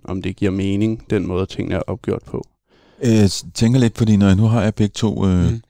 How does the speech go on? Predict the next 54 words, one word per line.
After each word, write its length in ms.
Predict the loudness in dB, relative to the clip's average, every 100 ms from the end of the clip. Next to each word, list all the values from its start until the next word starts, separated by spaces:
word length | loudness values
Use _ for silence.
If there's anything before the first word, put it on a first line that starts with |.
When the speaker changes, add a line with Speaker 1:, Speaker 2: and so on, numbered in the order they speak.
| _
Speaker 2:
kan 120 | -2 2
man 140 | 4
ikke, 240 | 2 0 0
øhm, 540 | 0 -2 -4 -6 -8
kan 120 | -4
man 100 | -2
ikke 100 | 0
på 80 | 0
en 60 | -2
eller 40 |
anden 120 | 0 0
måde 300 | 0 -4 -6
køre 140 | -4 -2
det 160 | 0
her 60 | -2
på 140 | -4
tværs? 440 | -8 -2 0 0 -2
Fordi 320 | -8 -6 -4
altså, 240 | -4 -6
Coop 340 | -8 -2 0 0
har 160 | -4
fødevarene, 680 | -6 -2 -2 0 -2 -2 -6 -8
du 120 | -6
har 300 | -4 -4 -6 -14 -10
<clears throat> 260 | -8 -6 -2
min, 120 | 0
min 160 | 2 0
bolig 400 | 2 2 2 0
og 60 |
min 160 | 0 -2
bil 300 | -4 -4 -4
og 60 | -6
så 120 | -6
videre. 260 | -4 -2 -2
Altså, 180 | -4 -8
hvornår 400 | -8 -2 -2 -2
får 120 | -4
man 160 | -4 -2
en, 160 | -2
en, 320 | -4 -6 -8 -8
en, 200 | -6 -6 -6
en 160 | -4
app, 160 | -2 -2 -2
der 80 |
ligesom 340 | -4 -4 -8 -10 -6
kan 160 | -2
det 80 | 0
hele? 320 | 0 0 -2 -8 -6
Speaker 3:
Mhm. 360 | -2 0 -2 -8 _ -20 -18 -16 -16 -18 -20 -20 -14
Altså, 180 | -8 -4
man 120 | -2
kan 100 | -2
sige, 160 | -4 -4
det, 200 | -4 -4